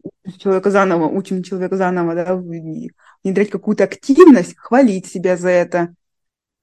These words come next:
в-, заново его в-, возвращаем к жизни, скажем так. И еще,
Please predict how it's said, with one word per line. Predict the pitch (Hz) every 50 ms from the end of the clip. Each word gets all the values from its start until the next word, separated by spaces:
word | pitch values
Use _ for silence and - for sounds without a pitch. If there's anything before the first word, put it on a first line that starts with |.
| _ _
в-, | _ - - 160 165 160 160
заново | 160 160 196 202 226 254 262 254 226 226 220 208 208 202 190 180 - - _ _ _ _ _
его | - 196 190 185 170 190 202 202 190
в-, | 175 165 165 160 156 151 - 95 - 85 98 - - - - - - - 196 208 202 202 220 - -
возвращаем | - 170 190 190 220 202 - - 226 220 220 226 214
к | 208
жизни, | 185 180 240 233 196 170 170
скажем | 160 - - 175 165 160 170 165
так. | - 226 277 - - _ _ _ _ _ _ _ _ _ -
И | 208 214 208 175 - - _ _ _ _ _ _ _ _ _ - - - _ _ _ _ _ _ _ _ _ _ - -
еще, | - 196 175 - - 247 339 427 427 -